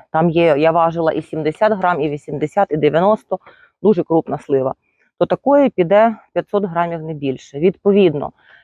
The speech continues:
якщо слива дрібніша, на літрову банку розсолу піде приблизно чотириста мілілітрів, якщо слива крупна, така велика,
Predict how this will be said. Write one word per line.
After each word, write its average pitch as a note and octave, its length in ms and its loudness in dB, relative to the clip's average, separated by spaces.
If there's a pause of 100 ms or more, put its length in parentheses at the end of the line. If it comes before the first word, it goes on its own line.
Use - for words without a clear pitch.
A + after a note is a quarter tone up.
(120)
якщо D#3+ 380 -2
слива A3+ 400 2
дрібніша, E3 720 -2 (420)
на G#3 220 2
літрову G3 460 2
банку D#3 640 -2
розсолу F3+ 600 0
піде D3+ 480 -2
приблизно E3 640 0 (380)
чотириста F#3 680 0
мілілітрів, G3 640 2 (420)
якщо F#3 420 0
слива F3+ 400 2
крупна, G3 480 2
така G#3+ 340 -2
велика, A#3 580 2